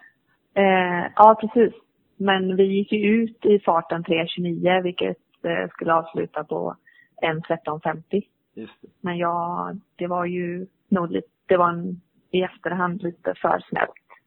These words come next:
Speaker 1: eh, som jag kunde avsluta på tre noll fem sista kilometern.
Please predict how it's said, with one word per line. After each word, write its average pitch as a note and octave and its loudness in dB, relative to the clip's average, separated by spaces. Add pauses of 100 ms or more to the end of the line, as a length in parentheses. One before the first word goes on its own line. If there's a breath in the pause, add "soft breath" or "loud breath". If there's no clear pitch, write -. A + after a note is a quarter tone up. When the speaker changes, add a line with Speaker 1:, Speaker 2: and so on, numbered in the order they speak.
(120)
Speaker 1:
eh, F#2+ -2
som E3+ -6
jag F3 -8
kunde E3+ -2
avsluta F3+ -4
på F3+ -2
tre E3+ -6
noll E3+ -2
fem E3+ 2
sista F3 -4
kilometern. F#3 -4